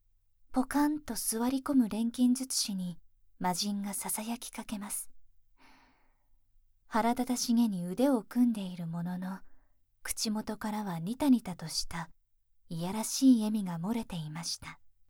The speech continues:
「なんて恩知らずなじじいだ。まったく。旦那、災難で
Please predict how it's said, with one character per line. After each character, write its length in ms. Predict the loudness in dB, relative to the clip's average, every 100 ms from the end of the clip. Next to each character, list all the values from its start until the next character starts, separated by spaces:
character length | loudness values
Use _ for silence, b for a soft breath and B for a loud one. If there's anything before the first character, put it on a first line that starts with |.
| _ _ _ _ _ _ _ _ -20 -20 -20 _ _ _ _ _ _ _ _ _ _ _ _ _ _ 10
「な 380 | 12 10 6
ん 180 | 6 4 0
て 80 | -2 2
恩 260 | 4 4
知 240 | 4 2 2
ら 120 | 0
ず 180 | 0 -4
な 160 | -6 -4
じ 240 | -2 -2
じ 300 | 0 0 2
い 60 | -2
だ。 320 | -2 -6 -8 -16 _ _ _ _ _ _ -2
ま 160 | 0
っ 60 | 0 -2 -8 _
た 160 | -6 -4
く。 180 | -8 -8 -12 -20 _ B B B B B B B _ -4
旦 360 | 2 6 6 8
那、 400 | 8 6 2 -6 -14 _ _ _ _ _
災 480 | -2 2 2 8 12
難 300 | 12 12
で 100 | 10